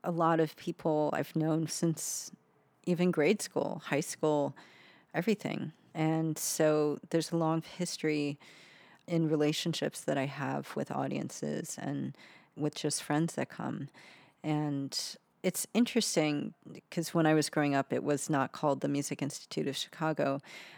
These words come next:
And it, there was only one campus, which was based, I believe, in Winnetka. But at least in terms of playing at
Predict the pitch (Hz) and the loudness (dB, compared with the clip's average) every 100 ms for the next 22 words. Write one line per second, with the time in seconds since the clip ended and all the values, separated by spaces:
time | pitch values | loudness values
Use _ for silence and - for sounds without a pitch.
0 | - - 151 151 139 - 151 143 151 143 | -8 2 4 4 2 2 0 2 2 2
1 | 131 135 139 - 131 131 135 - 139 - | 2 2 0 0 -4 -2 -4 -4 -6 -6
2 | - 131 - - - 139 143 - - - | -4 -4 -4 -8 -6 -4 -4 -4 -6 -2
3 | 139 175 214 165 139 139 151 - 220 233 | 0 0 2 2 2 0 -2 -2 -4 -6
4 | - - - - - 175 175 170 190 196 | -12 -18 -18 -20 -8 4 8 8 8 0
5 | - 175 160 160 156 - 147 143 139 - | 2 0 2 2 2 2 4 4 0 -6
6 | - 143 139 135 | -4 0 2 0